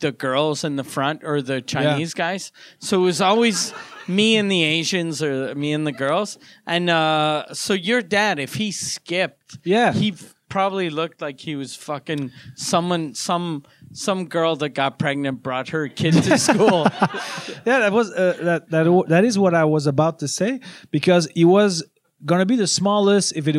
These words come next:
Speaker 2: if he was in his regular, uh, year.
Speaker 1: Yeah.
Speaker 2: So he was, like, uh, super <laughs> small, and, um, he, he, he, uh,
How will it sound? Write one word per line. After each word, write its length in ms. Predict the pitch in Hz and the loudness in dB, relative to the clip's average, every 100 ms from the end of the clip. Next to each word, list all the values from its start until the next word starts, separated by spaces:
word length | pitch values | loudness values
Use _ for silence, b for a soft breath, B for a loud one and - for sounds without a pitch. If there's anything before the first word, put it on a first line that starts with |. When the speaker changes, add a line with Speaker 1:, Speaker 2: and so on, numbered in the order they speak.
| 151 - | -2 -2
Speaker 2:
if 200 | 147 175 | -2 2
he 100 | 156 | 2
was 240 | 160 156 | 2 0
in 100 | 143 | -2
his 160 | 135 127 | -2 -2
regular, 640 | 135 147 147 143 143 139 120 | -4 -4 -2 -2 -2 -2 -4
uh, 400 | 120 113 113 113 | -6 -6 -6 -8
year. 500 | 117 127 214 269 233 B B B B - | -4 0 0 -2 -6 B B B B -10
Speaker 1:
Yeah. 320 | 131 131 107 - - | -6 -6 -6 -12 -12
Speaker 2:
So 420 | - - 156 151 | -8 -4 -2 0
he 140 | 147 | 0
was, 240 | 147 160 139 | -2 -4 -4
like, 340 | 170 165 - | -8 -8 -8
uh, 280 | 139 123 120 | -6 -6 -6
super 720 | 110 - - - 220 139 127 | -6 -6 -6 -4 -4 -4 -6
<laughs> 120 | 135 131 | -6 -2
small, 480 | 165 156 190 185 B B B B | 0 2 2 2 B B B B
and, 320 | 156 156 156 | -4 -4 -2
um, 460 | 156 151 151 147 147 - _ - - | 0 2 2 2 -2 -12 _ -20 -14
he, 420 | 156 156 156 156 151 | -4 -4 0 2 2
he, 20 | 156 | 2
he, 220 | 147 147 | 4 4
uh, 300 | 143 139 | 4 4